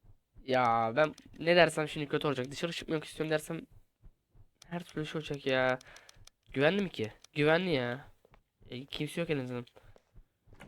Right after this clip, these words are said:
Bir kapatıp da mı gitsem ondan sonra? No, no olmaz.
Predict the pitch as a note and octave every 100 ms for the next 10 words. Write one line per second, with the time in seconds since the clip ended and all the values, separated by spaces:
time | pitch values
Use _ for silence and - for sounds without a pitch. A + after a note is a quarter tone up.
0 | - - - - - _ _ - _ _
1 | _ _ _ _ - - - - - -
2 | D3+ D3+ D3 - D#3 B2+ - - A#2+ A#2+
3 | A#2 - A#2+ A#2+ _ _ _ _ _ _
4 | _ - - _ - - - - - -
5 | - - - C#3+ C3+ C3+ C#3 C3+ C3 C3
6 | C3 - -